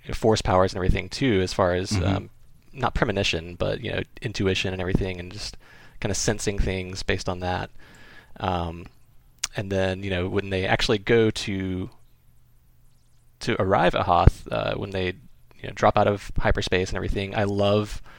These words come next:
Speaker 1: how they, you know, drop out early.
Speaker 2: Mm-hmm.
Speaker 1: Uh, what was it, for the element of surprise?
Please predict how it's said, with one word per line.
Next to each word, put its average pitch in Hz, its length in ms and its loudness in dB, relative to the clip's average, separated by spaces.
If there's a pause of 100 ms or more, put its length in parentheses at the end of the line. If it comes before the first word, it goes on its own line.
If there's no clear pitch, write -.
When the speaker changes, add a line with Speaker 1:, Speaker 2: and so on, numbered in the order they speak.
(500)
Speaker 1:
how - 100 -2
they, 101 140 4
you 104 160 -2
know, 95 80 0
drop 104 240 4
out 104 160 6
early. 117 400 0 (840)
Speaker 2:
Mm-hmm. 95 220 0
Speaker 1:
Uh, 95 120 6
what 101 80 4
was 101 160 2
it, - 60 -10
for - 80 -4
the - 60 4
element 104 240 4
of 101 60 -2
surprise? 107 680 4